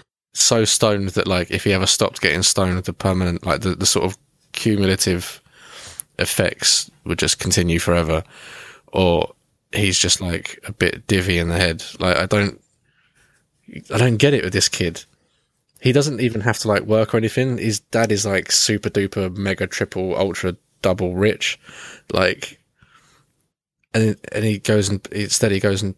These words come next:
like, stars in shit films and does this shit on Twitter. Like, I don't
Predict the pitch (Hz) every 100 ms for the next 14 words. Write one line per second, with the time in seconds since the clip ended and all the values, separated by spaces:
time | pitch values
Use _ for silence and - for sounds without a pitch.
0 | _ - _ - 92 - - 101 95 95
1 | - 98 101 104 92 92 - - 90 92
2 | 87 _ _ _ _ - 98 104 95 -
3 | - 82 - 104 85 82 - _ _ -
4 | - - _ _ - 67 67 65 - -
5 | 104 101